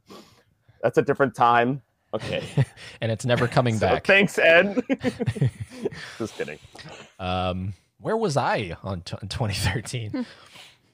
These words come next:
Speaker 2: Well, I, I know exactly where I was. I was watching this, uh, because I watched this whole season as it aired. So I was watching this episode
Speaker 1: Yeah.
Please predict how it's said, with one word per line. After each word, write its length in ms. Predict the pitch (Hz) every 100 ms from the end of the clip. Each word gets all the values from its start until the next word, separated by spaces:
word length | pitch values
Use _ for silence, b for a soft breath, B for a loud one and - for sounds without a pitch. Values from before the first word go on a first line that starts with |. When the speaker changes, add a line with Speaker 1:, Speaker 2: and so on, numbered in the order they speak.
| _ _ -
Speaker 2:
Well, 140 | - -
I, 140 | 147 - _
I 120 | - 123
know 140 | 147
exactly 380 | 151 117 151 -
where 140 | 156 107
I 20 |
was. 220 | 95 87 -
I 60 | 113
was 160 | 120
watching 420 | 104 107 - 165 101
this, 300 | 82 - - -
uh, 360 | 104 101 101 98
because 300 | 113 127 107
I 100 | 107
watched 400 | 101 123 131 -
this 140 | 113 120
whole 120 | 127
season 360 | - 170 135
as 140 | 107 101
it 60 | 101
aired. 300 | 143 101 85
So 100 | 110
I 80 | 113
was 120 | 113
watching 380 | 101 131 - 107
this 180 | 110 107
episode 520 | - - - 101 95
Speaker 1:
Yeah. 220 | 131 101